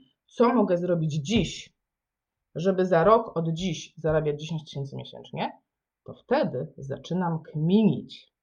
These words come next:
I pójdziemy jeszcze głębiej. Prawda jest taka,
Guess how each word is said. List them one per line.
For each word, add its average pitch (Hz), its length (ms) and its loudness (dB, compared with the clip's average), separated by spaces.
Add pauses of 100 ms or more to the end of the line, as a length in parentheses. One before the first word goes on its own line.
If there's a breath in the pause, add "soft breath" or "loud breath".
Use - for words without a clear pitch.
(680)
I - 80 -20
pójdziemy 208 500 4
jeszcze 269 520 4
głębiej. 127 580 -4 (1200)
Prawda 247 320 0
jest 170 280 -2
taka, - 480 -12